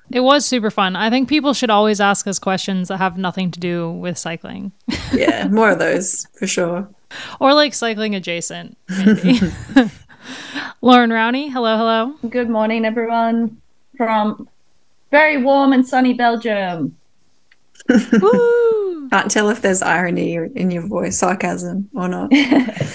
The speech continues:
Speaker 3: No, it actually is genuinely really, really beautiful. So can't
Speaker 2: <laughs>
Speaker 3: complain.
Speaker 2: Oh, that's good. I'm glad.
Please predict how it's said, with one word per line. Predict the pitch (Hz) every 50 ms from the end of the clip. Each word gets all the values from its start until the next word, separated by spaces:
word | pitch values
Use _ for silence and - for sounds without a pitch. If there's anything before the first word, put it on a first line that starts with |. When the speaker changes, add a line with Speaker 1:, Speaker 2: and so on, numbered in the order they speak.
| - - - - - - - - _ _ - 220 -
Speaker 3:
No, | 233 240
it | 254 214 220 -
actually | 226 226 226 220 208 202 240 214 226
is | 247 180 -
genuinely | - 208 185 190 185 180 175 175 170 160 156 160 156 143 139
really, | 170 202 196 180 175 165 165 160 156 185 170 165 175
really | 180 185 180 156 165 165
beautiful. | 143 - 151 151 - 151 - - - 165 - _ _ _
So | - - - 151 - 156 - - -
can't | 208 196 - - 226 190 - -
Speaker 2:
<laughs> |
Speaker 3:
complain. | 180 170 - - 147 -
Speaker 2:
Oh, | -
that's | - 214 233 220 214
good. | 208 214 - - 269 - -
I'm | 208 180 208
glad. | 208 - - - - - - 302 254 - 247 233 302 320 320 311 302 277 254